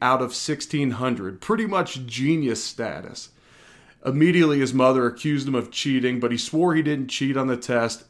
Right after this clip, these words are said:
and he was telling the truth. He started attending class more often afterwards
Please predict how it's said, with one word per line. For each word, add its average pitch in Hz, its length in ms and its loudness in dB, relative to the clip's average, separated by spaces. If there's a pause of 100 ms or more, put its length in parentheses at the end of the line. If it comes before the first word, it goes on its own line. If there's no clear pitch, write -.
and 156 120 4
he 175 80 2
was 156 120 0
telling 170 260 2
the 143 80 0
truth. - 440 -8 (640)
He 170 140 0
started 196 580 2
attending 196 640 -2
class 160 460 -2
more 170 220 2
often 123 580 0 (180)
afterwards 113 840 -4